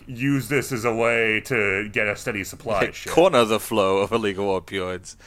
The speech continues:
Speaker 2: uh, which
Speaker 1: Yeah,
Speaker 2: is a,
Speaker 1: yeah.
Speaker 2: it's a perfectly gr-, it's an option.
Speaker 1: Yeah.
Speaker 2: And having that, like, instead of putting it on, like, a railroad to, like, redemption,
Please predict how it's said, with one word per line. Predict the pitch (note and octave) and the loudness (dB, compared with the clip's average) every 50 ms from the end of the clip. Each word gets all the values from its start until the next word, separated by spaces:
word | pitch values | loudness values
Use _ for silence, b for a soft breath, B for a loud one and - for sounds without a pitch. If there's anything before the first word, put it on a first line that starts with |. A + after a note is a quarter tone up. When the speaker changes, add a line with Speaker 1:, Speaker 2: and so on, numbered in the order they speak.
| B B B B | B B B B
Speaker 2:
uh, | - G2 G2+ G2+ G2 F#2 F2+ F#2 G2 | 0 2 4 4 4 2 2 0 0
which | G#2+ C3 B2 G#2 F2 - | 0 0 2 2 2 0
Speaker 1:
Yeah, | A#2+ | -2
Speaker 2:
is | A2 - - - - | -2 -4 -8 -12 -8
a, | A#2 | -6
Speaker 1:
yeah. | A2+ F2+ D2 - | -6 -6 -6 -8
Speaker 2:
it's | - - - | -12 -14 -16
a | G2+ | -16
perfectly | - - G2 G2 F#2 G2 G2+ G#2 G#2 G2+ G2+ _ | -8 -4 -2 -2 -2 -4 -8 -8 -8 -8 -10 _
gr-, | - A#2+ A#2 G#2 A2+ B2 A2+ | -6 -4 -4 -4 -6 -8 -8
it's | A2+ A#2+ - - | -8 -8 -6 -6
an | A#2 G#2+ G#2+ - - - | -6 -8 -8 -10 -6 -2
option. | A2+ C3+ D3+ - - B3 G3+ B2+ G2 - - - | -2 -2 -2 -2 -4 -4 -4 -4 -6 -12 -10 -2
Speaker 1:
Yeah. | - F3 D#3 - - | 0 0 0 2 0
Speaker 2:
And | A2 G#2+ A2 | 0 0 2
having | A#2 B2+ C#3 D3+ D#3+ D3+ B2 | 2 2 2 2 0 -6 -2
that, | A#2+ A2+ A2 G#2 G#2+ - - - - | 4 6 8 8 6 4 0 -4 -2
like, | A2 G2+ G2+ G2+ - | 0 2 2 0 -2
instead | - G#2+ - C#3+ C3+ | -6 -8 -4 -2 -2
of | C#3+ C3+ C3+ | -2 -4 -4
putting | - C#3+ C3+ B2 | -8 -8 -6 -4
it | A#2+ | -4
on, | A2 G#2 G#2+ G2+ F#2+ | -2 0 2 2 2
like, | F#2+ F#2 F2 G2 | 0 0 -2 -4
a | |
railroad | F#2+ F#2+ F#2+ G2 G2+ G2 F#2+ G2 F#2+ F#2+ F#2+ F2 | -4 0 2 2 2 2 0 0 0 -2 -2 -6
to, | - - G2 | -8 -12 -8
like, | F#2+ F#2 F2+ E2+ - - | -4 -4 -4 -4 -6 -8
redemption, | F2+ E2 - F#2 G2 G2 G2 - - F#2+ F2 F2 | -8 -4 -2 -2 -2 -2 -6 -10 -12 -12 -12 -12